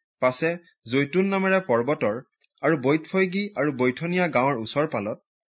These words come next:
তেওঁ দুজন শিষ্যক এই আদেশ দি পঠালে, "সন্মুখৰ গাঁওখনলৈ তোমালোক যোৱা। তাৰ ভিতৰত সোমাওঁতে কোনো মানুহে কেতিয়াও নুঠা এটা গাধ পোৱালি বান্ধি থোৱা দেখিবা,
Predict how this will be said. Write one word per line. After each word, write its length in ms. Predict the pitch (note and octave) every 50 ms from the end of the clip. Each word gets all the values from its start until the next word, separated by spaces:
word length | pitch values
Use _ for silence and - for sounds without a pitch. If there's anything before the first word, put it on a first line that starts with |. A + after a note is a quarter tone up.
| _ -
তেওঁ 200 | D3+ D3+ E3 G3 G3
দুজন 360 | D#3 C3+ C3+ B2+ D3 D#3+ F3+ F3+
শিষ্যক 440 | F3 D3+ B2 - - - C#3+ E3 - _ _ _ _ -
এই 140 | C#3 D3+ F3 -
আদেশ 280 | G#2 B2 B2 C#3+ D3 C#3+
দি 100 | C#3+ D#3+
পঠালে, 380 | D#3+ B2 G#2 G#2+ A2 G#2+ A2+ D3+ - _ _ _ _ _ _ _ _ _ _ _ _ _ _ _
"সন্মুখৰ 500 | - C#3+ D#3 F3+ G3 F#3 - A3 A3+ A3
গাঁওখনলৈ 560 | F3 D3 C3 C#3+ C#3+ - D#3+ D#3+ D#3+ E3 F3
তোমালোক 340 | E3+ D3 B2 A#2 A2+ B2 B2+
যোৱা। 240 | A2+ A2 G#2+ A2 C3+ F3+ - _ _ _ _ _ _ _ _ _ _ _ - -
তাৰ 200 | C#3 D#3 F3 F3+
ভিতৰত 440 | C3+ B2 A#2+ - D3 D3+ E3+ F3
সোমাওঁতে 540 | - - - A#2+ A#2+ B2+ D3 D#3+ - A#2 G#2+ C#3+ - _ _ _ _ _ _ _ _ _ _ -
কোনো 280 | - D#3 E3+ G3 A3 G#3+
মানুহে 440 | F3+ C3 B2 C#3+ D3+ C#3+ D#3 D#3+ D#3+ D#3+ D#3 -
কেতিয়াও 400 | - B2 B2 - D#3 E3+ E3+ F3
নুঠা 360 | D#3+ C3 A#2 A2 - C#3 C#3 C#3+ D3+ - -
এটা 220 | A#2+ A#2 - C3 C3+
গাধ 240 | A#2 G#2 G#2 G#2+
পোৱালি 400 | C3 D3 C#3+ - A#2+ A2+ A#2+ C3+ C3
বান্ধি 280 | G#2+ G#2 G2+ G#2+ B2
থোৱা 160 | A#2+ - D3 C3+
দেখিবা, 340 | C3 - - E3 C3+ G2+